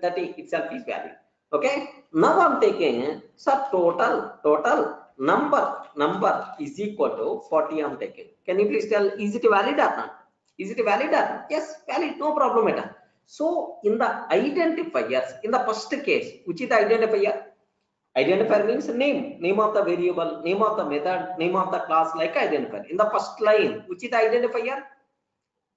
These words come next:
In the first line, which is the identifier A. In the second one, total. In the third one, total number, total underscore number, right? Now, while defining these identifiers,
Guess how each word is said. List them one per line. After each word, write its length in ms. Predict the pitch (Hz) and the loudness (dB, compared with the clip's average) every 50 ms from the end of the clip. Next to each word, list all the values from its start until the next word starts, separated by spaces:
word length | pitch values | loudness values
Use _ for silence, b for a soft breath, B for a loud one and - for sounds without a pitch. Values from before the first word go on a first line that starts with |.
| _ - | _ -6
In 80 | 170 | 0
the 140 | 175 202 208 | 2 2 2
first 240 | 202 190 - - - | 2 -2 -6 -4 -2
line, 460 | 226 208 208 214 214 202 156 127 - | 2 4 4 4 4 4 0 -2 -4
which 140 | - - 226 | -8 -6 -4
is 80 | 226 220 | -2 0
the 80 | 226 | 2
identifier 760 | 214 214 214 220 240 233 233 226 233 226 220 254 269 - 262 - | 2 2 4 2 2 2 0 -2 -2 -2 -2 -2 -4 -6 -6 -6
A. 300 | 131 110 107 - - - _ _ _ _ - | -6 -6 -6 -8 -14 -20 _ _ _ _ -6
In 100 | 160 202 | -4 -2
the 140 | 247 226 226 | 0 0 0
second 280 | 220 220 233 240 240 | 0 -2 -2 -2 0
one, 280 | 254 262 - 330 - - | 0 0 0 -2 -6 -4
total. 460 | 135 131 127 - 113 98 - - - _ _ _ - | -2 -2 -2 -2 -4 -6 -6 -8 -14 _ _ _ -8
In 100 | 180 196 | -4 -2
the 100 | 226 226 220 | -2 0 2
third 220 | 220 233 240 240 | 0 0 2 2
one, 300 | 277 285 302 330 320 - | 2 0 0 0 -4 -2
total 420 | 190 175 180 175 - - 170 131 113 | 0 0 0 0 0 -2 -2 -4 -6
number, 400 | - 127 127 143 131 117 - - - | -6 -4 0 0 0 0 -2 -4 -4
total 300 | 160 170 170 190 190 180 | -4 -2 -2 0 0 0
underscore 460 | 165 156 156 165 - - 240 226 - | 0 0 -2 -4 -6 -4 -6 -6 -6
number, 240 | 127 127 135 170 170 | -6 -6 -2 0 0
right? 200 | 143 120 - - - _ _ _ _ _ _ _ _ - | 0 0 -4 -8 -14 _ _ _ _ _ _ _ _ -12
Now, 680 | 147 135 165 240 320 359 381 320 - - - - - _ _ _ - | -6 -2 0 0 2 2 2 0 0 -2 -6 -12 -16 _ _ _ 0
while 460 | 156 226 302 359 359 359 349 - - - - | 2 2 4 2 2 0 -2 -4 -4 -8 -8
defining 640 | 160 160 - - 320 330 370 381 359 349 320 262 185 | -8 -6 0 0 0 2 2 0 0 0 0 -2 -4
these 220 | 185 190 185 160 | -8 -10 -6 -6
identifiers, 840 | 131 123 127 131 123 117 113 107 - - 92 104 156 254 330 339 - | -6 -4 -4 -4 -6 -6 -6 -10 -10 -12 -10 -6 -2 -2 -2 -4 -6